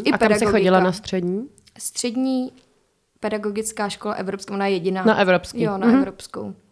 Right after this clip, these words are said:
Speaker 1: No, tak tam mě bavila psychologie i pedagogika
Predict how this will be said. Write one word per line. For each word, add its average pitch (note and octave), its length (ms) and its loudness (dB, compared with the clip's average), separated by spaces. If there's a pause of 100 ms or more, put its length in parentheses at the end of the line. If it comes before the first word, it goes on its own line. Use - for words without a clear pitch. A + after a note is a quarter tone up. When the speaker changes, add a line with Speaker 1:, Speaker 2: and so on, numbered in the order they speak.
(320)
Speaker 1:
No, G3+ 300 0
tak B3+ 120 -2
tam A#3+ 120 2
mě C4 100 4
bavila A#3+ 300 2
psychologie G#3+ 580 0
i - 80 -2
pedagogika G#3 720 -4